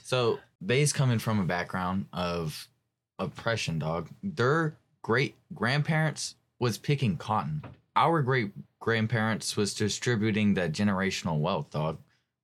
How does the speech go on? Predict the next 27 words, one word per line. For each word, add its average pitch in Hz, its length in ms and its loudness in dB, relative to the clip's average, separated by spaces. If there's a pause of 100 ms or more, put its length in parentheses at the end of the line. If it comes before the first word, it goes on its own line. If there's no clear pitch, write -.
We've 110 200 0
had 110 340 -2
the 80 80 -4
bloodlines. 76 560 -2
We've 85 320 -6
had 101 320 -4
everything 80 640 -6
that's 78 340 -4
just - 280 -6
been 87 120 -6
in 87 100 -2
our 78 140 -2
favor 98 340 -2
for - 180 -10
a 78 40 -2
while. 80 300 0
Same 104 240 -2
thing 101 200 0
with 92 140 -2
the - 80 -6
male 92 220 -4
patriarchy, 78 640 -6
you 78 120 -6
know 80 120 -2
what 73 100 2
I 73 60 0
mean? 95 320 0